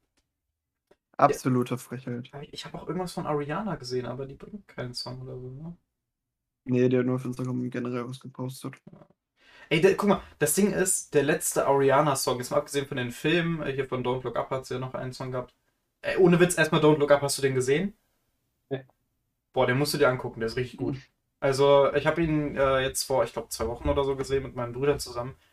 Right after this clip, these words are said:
Speaker 1: und der ist echt gut. Also, es ist so eine gute Mischung aus Drama und Comedy irgendwie so. Also, weiß ich nicht. So, ist, ist irgendwie geil.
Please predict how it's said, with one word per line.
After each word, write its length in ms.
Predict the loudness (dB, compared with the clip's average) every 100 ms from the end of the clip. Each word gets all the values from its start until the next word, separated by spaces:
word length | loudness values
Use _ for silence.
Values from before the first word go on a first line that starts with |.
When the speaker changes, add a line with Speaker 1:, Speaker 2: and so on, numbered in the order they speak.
| _
Speaker 1:
und 80 | -2
der 80 | 0
ist 120 | 2
echt 240 | 0 0 -6
gut. 200 | -6 -2
Also, 200 | 0 0
es 140 | -2
ist 120 | -6 -6
so 180 | -2
eine 180 | 0 -2 -4
gute 260 | 2 2 4
Mischung 320 | 2 2 0
aus 320 | 0 0 -6 _ _ _ _ _ -2
Drama 840 | 2 4 4 4 4 2 -2 -8 _
und 160 | -2 2
Comedy 480 | 4 4 2 -4 -4
irgendwie 420 | -4 -4 -6 -6
so. 220 | -2 0
Also, 360 | 4 4 4 0 _ _
weiß 240 | 2 4 4
ich 60 |
nicht. 220 | -4 -8 _ _ _ _
So, 240 | 0 2
ist, 440 | 2 -4 -4 -2 0
ist 180 | 2
irgendwie 360 | 4 4 4 4
geil. 380 | 4 4 2